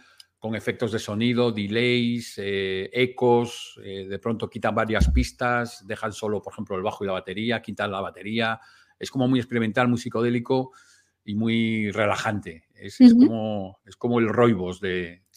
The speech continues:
Speaker 1: del reggae. Y Rocksteady, pues, por ejemplo, un grupo que me encanta, que he descubierto y que, y, bueno, lo he descubierto, lo, lo, lo he investigado estos años en,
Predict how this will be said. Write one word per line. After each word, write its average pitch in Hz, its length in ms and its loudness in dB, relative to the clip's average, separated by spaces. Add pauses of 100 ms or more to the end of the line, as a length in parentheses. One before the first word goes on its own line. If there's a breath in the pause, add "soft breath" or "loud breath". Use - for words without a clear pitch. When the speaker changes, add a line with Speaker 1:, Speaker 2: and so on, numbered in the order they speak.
(120)
Speaker 1:
del 92 200 -6
reggae. 82 340 -8 (800 soft breath)
Y 120 300 4
Rocksteady, 147 520 4
pues, 135 160 -2
por - 120 -2
ejemplo, 151 540 0 (720)
un 113 220 2
grupo 131 260 4
que 117 80 0
me 113 80 0
encanta, 117 400 0
que 107 120 -6
he - 20 -2
descubierto 120 640 0
y 101 120 -2
que, 98 260 0
y, 98 580 -8 (140)
bueno, 92 380 -10
lo 92 100 -10
he 95 40 -2
descubierto, 92 520 -6
lo, 92 220 -10
lo, 95 420 -12
lo 98 200 -4
he 110 60 0
investigado 113 880 2
estos 98 360 -10
años 107 360 0
en, 95 320 -8